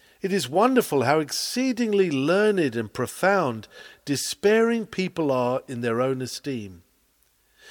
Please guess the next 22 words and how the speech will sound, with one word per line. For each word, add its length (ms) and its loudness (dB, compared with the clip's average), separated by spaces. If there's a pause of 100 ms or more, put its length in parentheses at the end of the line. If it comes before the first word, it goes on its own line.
(160)
I 140 2
met 220 2
the 120 2
other 160 2
day 260 0
with 160 -2
a 60 -4
person 460 -4
who 100 -2
insists 540 -2
upon 260 -6
it 220 -10 (500)
that 140 -6
he 220 0
has 140 2
committed 540 -4
the 120 0
unpardonable 800 -4
sin. 480 -10 (1400)
Now 220 2
I 160 4
know 520 2